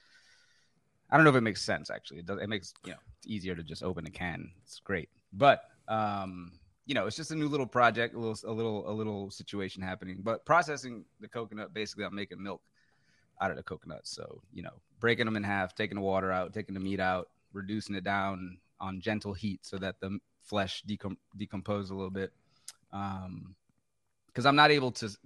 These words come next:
differentiate between yellow and green coconut. Uh, unfortunately, only if you live in a coconut area could you actually do that. But if you use the yel-, the meat from the yellow coconuts is more tender 'cause it's more mature,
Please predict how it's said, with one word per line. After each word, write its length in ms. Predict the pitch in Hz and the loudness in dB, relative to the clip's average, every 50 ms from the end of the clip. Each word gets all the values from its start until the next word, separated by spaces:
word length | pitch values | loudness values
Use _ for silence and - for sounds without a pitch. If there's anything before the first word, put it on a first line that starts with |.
| 107 127 104 | -12 -6 -2
differentiate 600 | 127 127 - 127 123 123 110 - 113 110 104 90 | -2 -2 0 0 0 0 0 0 -2 -2 -2 -2
between 580 | 104 - - 110 107 104 98 98 95 95 - - | -6 -6 -4 -4 -2 -2 -2 -4 -6 -8 -10 -10
yellow 480 | - 101 110 113 117 110 107 104 101 95 | -6 0 2 2 4 4 2 0 0 -2
and 160 | 95 98 95 | -4 -6 -6
green 200 | 98 110 107 110 | -4 -4 -4 -2
coconut. 480 | 107 123 120 113 127 127 131 127 123 - _ _ _ _ _ - - - - - - _ _ - | 0 0 0 0 0 0 0 0 -2 -4 _ _ _ _ _ -20 -20 -20 -20 -20 -20 _ _ -8
Uh, 240 | - 80 73 67 50 - - - | -6 -4 -4 -4 -6 -6 -8 -10
unfortunately, 500 | - 92 92 - 101 101 - 101 98 95 | -10 -10 -6 -6 -4 -4 -4 -4 -4 -2
only 180 | 98 101 95 92 | -2 -2 -2 -2
if 120 | 92 - | -4 -4
you 100 | 92 92 | -4 -2
live 140 | 98 95 82 | -2 -2 -2
in 440 | 87 87 85 82 78 - - - - - _ - - - | -2 -4 -4 -4 -6 -8 -10 -14 -16 -18 _ -18 -14 -12
a 60 | 98 | -4
coconut 400 | - - 98 - 101 95 90 - | 0 0 0 0 0 0 0 2
area 340 | - 101 101 98 95 92 90 | 2 4 4 4 4 2 0
could 180 | - - 92 87 | -2 -4 -4 -4
you 80 | 101 - | -2 2
actually 460 | 82 98 95 - - - 98 98 92 | 4 2 2 2 -2 -4 -4 -4 -4
do 180 | 87 95 101 95 | -2 -2 -2 0
that. 200 | 104 104 85 87 | 0 0 0 0
But 120 | 101 92 | -2 -2
if 160 | 101 - - | -2 -2 -4
you 60 | 107 107 | -4 -4
use 140 | 107 95 | -4 -4
the 80 | 92 101 | -4 0
yel-, 240 | 101 113 123 127 127 | 4 6 6 6 6
the 120 | - 110 104 | 4 0 2
meat 300 | 107 117 127 139 135 - | 4 6 6 6 4 2
from 140 | - 113 113 | 0 0 2
the 80 | 104 | 2
yellow 340 | 104 104 113 123 127 127 123 | 4 6 8 8 8 8 6
coconuts 540 | - - 110 95 - 101 101 98 92 - - | 6 4 2 2 2 2 0 0 0 -2 -4
is 120 | 98 - | -6 -2
more 180 | 104 104 104 101 | 0 0 0 0
tender 420 | - - 107 110 110 104 110 113 | 0 2 2 2 2 2 2 0
'cause 180 | 113 - 98 92 | -2 -2 -6 -6
it's 160 | 95 85 - - | -6 -6 -4 -4
more 300 | 98 98 98 98 95 95 | -2 0 0 0 0 0
mature, 560 | 95 92 - - - 120 120 120 123 139 | -2 -4 -2 2 6 8 8 8 6 4